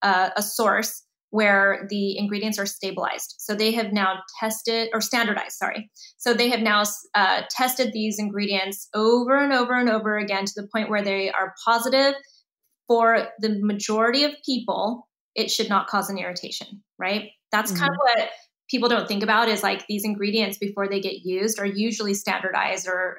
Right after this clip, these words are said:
Speaker 1: or at least if they're high quality and they're a high quality brand and stuff, then, um, they should be.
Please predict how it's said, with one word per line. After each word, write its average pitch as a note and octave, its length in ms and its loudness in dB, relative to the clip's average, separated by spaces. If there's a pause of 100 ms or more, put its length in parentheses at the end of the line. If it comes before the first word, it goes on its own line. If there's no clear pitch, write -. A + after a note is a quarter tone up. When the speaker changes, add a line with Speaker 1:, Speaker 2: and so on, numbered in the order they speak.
Speaker 1:
or G3 120 0
at - 120 -2
least G#3+ 200 0
if A3+ 100 -2
they're G3 160 2
high G3 160 -2
quality F#3+ 420 2
and F#3 120 -6
they're F#3 140 -2
a F#3 80 0
high F#3+ 220 -2
quality G3 300 0
brand F3 340 -4
and F#3 140 -10
stuff, F#3+ 340 -2
then, G3 260 -4 (440)
um, G3 220 2
they G3 100 2
should G3+ 320 -2
be. D4+ 300 -2